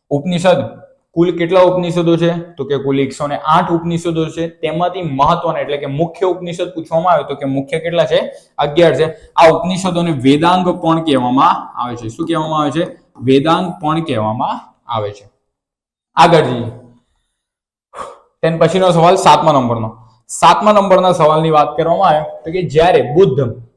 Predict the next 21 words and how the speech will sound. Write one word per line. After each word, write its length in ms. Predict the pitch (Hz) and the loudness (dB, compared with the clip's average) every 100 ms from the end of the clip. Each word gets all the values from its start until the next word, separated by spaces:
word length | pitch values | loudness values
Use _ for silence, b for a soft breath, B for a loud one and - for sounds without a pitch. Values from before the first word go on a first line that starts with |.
| - | -8
મહાપરિનિર્વાણ 1000 | 127 160 190 - 170 175 160 156 160 165 | -2 2 4 4 2 2 0 0 0 -2
પ્રાપ્ત 440 | - 143 143 - | 0 0 0 0
કર્યું 520 | 151 165 185 147 147 156 | -2 2 2 2 -2 0
ત્યારે 260 | 151 165 | 2 2
તેમની 440 | 165 139 143 175 165 | 0 -4 -4 -8 -8
સાથે 360 | 135 123 147 | -6 -4 -4
કોણ 360 | 151 - 151 123 | -4 -2 0 0
હતા? 360 | 104 104 - _ _ _ _ | -4 -8 -14 _ _ _ _
મહાપરિનિર્વાણ 1500 | 127 139 175 175 139 147 160 170 - - - 143 147 151 165 | -6 0 0 2 2 2 2 -2 -8 -18 -8 -2 0 2 0
પ્રાપ્ત 460 | 165 139 147 - 147 | 0 0 0 0 -4
કર્યું 360 | 156 180 151 - 135 | 0 0 0 -6 -2
ત્યારે 220 | 143 151 | -2 0
તેમની 260 | 139 147 | -4 -6
સાથે 360 | - 117 156 277 - - | -8 -6 -2 -2 -4 -14
કોણ 240 | - 131 117 | -6 -4 -4
હતા? 200 | 107 - - b b b _ _ _ - | -4 -8 -12 b b b _ _ _ 0
ઓપ્શન 300 | 139 - 175 | 2 2 0
નંબર 280 | 170 170 160 | 2 6 6
એ 400 | 120 - - - - - _ _ 139 | 4 0 -10 -20 -20 -20 _ _ -4
મુગ્ગાલીપટ્ટ 960 | 151 147 170 175 - - 262 - - - | -2 2 6 6 6 4 2 2 0 0
તીસા 460 | 160 175 170 - | 0 4 4 2